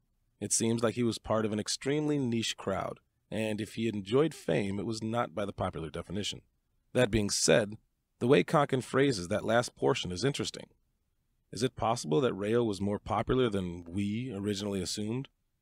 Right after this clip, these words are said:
Were or are there more Vonuans than we initially figured? Possibly. Three,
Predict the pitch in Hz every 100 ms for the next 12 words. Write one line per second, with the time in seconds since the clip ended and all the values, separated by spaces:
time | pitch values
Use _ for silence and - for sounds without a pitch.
0 | _ _ _ _ _ _ - 107 113 113
1 | 117 - 104 92 92 - 101 131 98 85
2 | 98 107 - 92 104 104 107 123 113 113
3 | 123 101 92 90 92 87 78 - 87 98
4 | 98 104 117 107 104 - - 92 - 98
5 | 110 131 _ _ _ _ _ _ _ -
6 | 110 135 - 98 131 _ _ _ _ _
7 | _ _ - 147 -